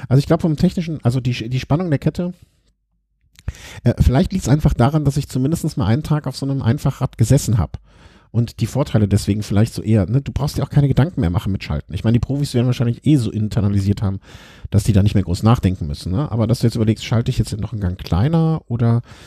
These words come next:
wechsle ich vorne das Blatt? Alleine diese Entscheidung, die man ja ab und zu, auch du ja, ne, gezwungenermaßen, äh, zwischendurch mal treffst und treffen musst. Alleine, dass das wegfällt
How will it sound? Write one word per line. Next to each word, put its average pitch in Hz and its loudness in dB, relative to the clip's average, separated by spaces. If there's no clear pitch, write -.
wechsle 101 2
ich 98 0
vorne 95 -2
das 87 0
Blatt? - 0
Alleine 143 2
diese 147 -2
Entscheidung, 139 2
die 107 -4
man 113 2
ja 110 4
ab - -6
und 117 -2
zu, 120 -8
auch - -6
du 147 -2
ja, 87 4
ne, 110 -2
gezwungenermaßen, 120 0
äh, - -14
zwischendurch 120 -4
mal 117 2
treffst - -2
und 107 -6
treffen 110 0
musst. 110 0
Alleine, 123 2
dass 117 2
das - 0
wegfällt - 0